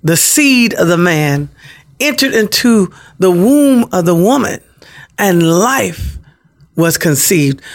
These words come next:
So the Lord God, Holy Spirit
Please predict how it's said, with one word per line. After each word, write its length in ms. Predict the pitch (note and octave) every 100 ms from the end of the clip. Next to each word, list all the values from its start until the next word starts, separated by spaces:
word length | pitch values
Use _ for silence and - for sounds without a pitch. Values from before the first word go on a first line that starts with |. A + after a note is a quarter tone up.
| -
So 460 | - - A3+ D3+ C3+ - _ -
the 120 | F3+
Lord 440 | F#3 C#4+ C#4 A#3+
God, 220 | A3+ G#3
Holy 340 | F#3+ G#3 F#3 E3
Spirit 760 | - - - D4 F3 D3 D#3